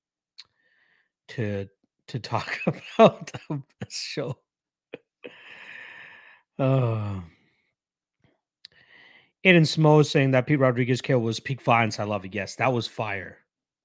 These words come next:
Yeah, he, he really landed that big knee and, and, and starched, uh, Mike Jackson. Hopefully that's the last we see of Michael Jackson in the, um, in the U F C. He, he really does not deserve to be there. And I mean that with all due respect to Mike Jackson.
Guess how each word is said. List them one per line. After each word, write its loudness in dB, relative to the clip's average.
Yeah, -6
he, -6
he 2
really 4
landed 0
that -4
big -6
knee -4
and, -6
and, -10
and -8
starched, -8
uh, -8
Mike -6
Jackson. -12
Hopefully 8
that's 6
the -2
last 0
we -4
see -4
of -2
Michael -4
Jackson -6
in -4
the, -4
um, -6
in -2
the 0
U 0
F -6
C. -4
He, -2
he -10
really 4
does -4
not 0
deserve -6
to -10
be -2
there. -2
And 4
I 8
mean 4
that 2
with -4
all 2
due -8
respect -8
to -12
Mike -10
Jackson. -12